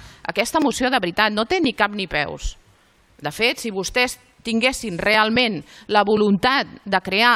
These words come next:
aquesta direcció general, ja ho haguessin fet, ja la tindríem. Però si el senyor Illa i els consellers, doncs, no ho han tingut a bé, doncs per alguna cosa serà. Però no s-, no som nosaltres qui hem de dir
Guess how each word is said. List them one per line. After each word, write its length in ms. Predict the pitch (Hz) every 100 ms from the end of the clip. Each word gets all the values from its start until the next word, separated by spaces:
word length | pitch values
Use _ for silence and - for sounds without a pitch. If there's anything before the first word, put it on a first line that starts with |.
| 170
aquesta 340 | 185 202 220
direcció 480 | 220 202 190 220 214
general, 480 | 226 220 226 240 392 - _
ja 160 | 208 226
ho 80 |
haguessin 320 | 277 311 220 -
fet, 320 | 247 220 - _ - _ _ _ -
ja 140 | 220 233
la 80 |
tindríem. 560 | 247 233 247 220 226 269 - _ _ _ _ _ _
Però 140 | - 170
si 140 | - 185
el 80 |
senyor 380 | 175 175 208 226
Illa 160 | 247 233
i 80 | 233
els 160 | 226
consellers, 560 | - 226 220 220 269 233
doncs, 240 | 190 185 190
no 60 | 214 214
ho 60 | 214
han 140 | 220
tingut 320 | 220 220 226
a 60 | 254
bé, 140 | 262 359 427
doncs 160 | - -
per 80 | 190
alguna 240 | 202 220 302
cosa 160 | 233 185
serà. 380 | 175 160 247 226 - - _ _ _
Però 140 | 196 180 220
no 80 |
s-, 160 | 208 226
no 160 | 226 233
som 220 | 262 285
nosaltres 460 | 269 240 285 359 -
qui 160 | -
hem 140 | 220 220
de 80 | 208
dir 140 | 208